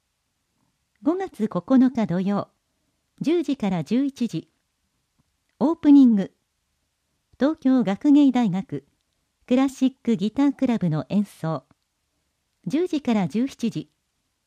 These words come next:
作品展示。書道、絵画、絵手紙、写真ほか。十時から、江戸野菜等の販売、模擬店。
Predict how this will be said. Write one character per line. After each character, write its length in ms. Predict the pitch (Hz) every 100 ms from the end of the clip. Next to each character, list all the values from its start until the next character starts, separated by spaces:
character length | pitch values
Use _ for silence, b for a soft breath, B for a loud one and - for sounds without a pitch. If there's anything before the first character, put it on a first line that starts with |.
| _ _
作 300 | - 240 330
品 260 | - 294 294
展 320 | - 240 220
示。 220 | - - _ _ _ _ _ _ _ _
書 200 | 262 269
道、 320 | 190 170 - _ _ _
絵 180 | 254 254
画、 220 | 160 170 - _ _ _ _
絵 80 | 190
手 160 | 277
紙、 340 | 247 220 156 - _ _ _
写 220 | - 202
真 240 | - 269
ほ 200 | 254 -
か。 240 | 208 170 - _ _ _ _ _ _ _ _ _
十 240 | 175 320 302
時 140 | 247
か 120 | 175
ら、 160 | 165 - _ _ _ _ _ _ _ _ _ -
江 120 | 233
戸 100 | 320
野 140 | 349
菜 260 | - 233 214
等 280 | 254 220 156
の 180 | 165 - _
販 280 | - 240 240
売、 260 | 175 180 - _ _ _
模 140 | 170
擬 160 | 226 254
店。 280 | - 180